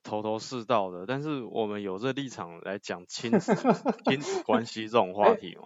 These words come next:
Speaker 2: 哎，我们的立场是
Speaker 1: 我们，我们都没有指刺哎。
Speaker 2: <laughs> 但是我们的立场是在于，就是，呃，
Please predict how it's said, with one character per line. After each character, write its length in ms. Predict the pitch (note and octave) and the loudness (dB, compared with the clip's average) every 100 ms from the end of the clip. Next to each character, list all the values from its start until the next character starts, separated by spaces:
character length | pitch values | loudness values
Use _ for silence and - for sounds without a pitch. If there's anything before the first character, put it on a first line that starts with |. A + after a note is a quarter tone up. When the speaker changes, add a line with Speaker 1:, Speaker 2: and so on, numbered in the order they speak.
| - | -20
Speaker 2:
哎， 60 | - | -2
我 80 | D3+ | 0
们 80 | D3+ | 4
的 120 | F3 | 4
立 180 | A3+ F#3 | 2 0
场 320 | A2+ G#2+ G#2+ | -4 -6 -2
是 120 | - | 2
Speaker 1:
我 40 | |
们， 120 | E3+ C3+ | 4 4
我 40 | |
们 100 | C3+ | 8
都 220 | E3 E3+ | 10 10
没 160 | A#2 C#3 | 8 4
有 140 | D3+ | 2
指 260 | - A#2+ G2+ | 0 -8 -8
刺 420 | - - C3+ G#2 | -2 0 2 2
哎。 120 | F2 | 0
Speaker 2:
<laughs> 800 | D3 - A3+ E3+ - F3+ F4+ G#4 - | -4 -4 -2 0 -2 -2 -2 0 4
但 120 | B3 | 6
是 40 | |
我 140 | D4 C#3+ | 6 4
们 80 | |
的 60 | C3+ | 2
立 160 | G#3 F3 | 2 2
场 180 | A#2+ | 0
是 140 | A#2+ D#3 | 0 0
在 260 | - C3+ | 6 8
于， 260 | A#2 A2+ A2 F#2+ G2 - | 6 2 -4 -8 -16 -14
就 80 | C#3+ | -8
是， 540 | C#3+ C#3 B2 A#2 A2 - _ _ _ | -4 -2 0 -2 -4 -8 _ _ _
呃， 720 | - A2+ A2+ A2 G#2+ G#2+ G#2+ | -6 -4 -4 -4 -6 -8 -10